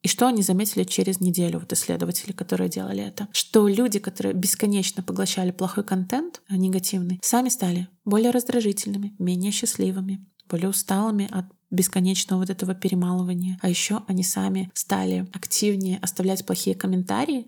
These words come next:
и вообще тоже провоцировать ответную агрессию. То есть одна агрессия провоцирует новую ответную агрессию. Тут,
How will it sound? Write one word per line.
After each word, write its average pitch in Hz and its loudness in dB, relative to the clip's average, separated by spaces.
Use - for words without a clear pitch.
и 208 2
вообще 180 -2
тоже 190 0
провоцировать 185 0
ответную 190 -2
агрессию. 180 -2
То - -4
есть 180 -4
одна 202 0
агрессия 214 -2
провоцирует 185 -4
новую 185 2
ответную 180 -4
агрессию. 180 -2
Тут, 208 -4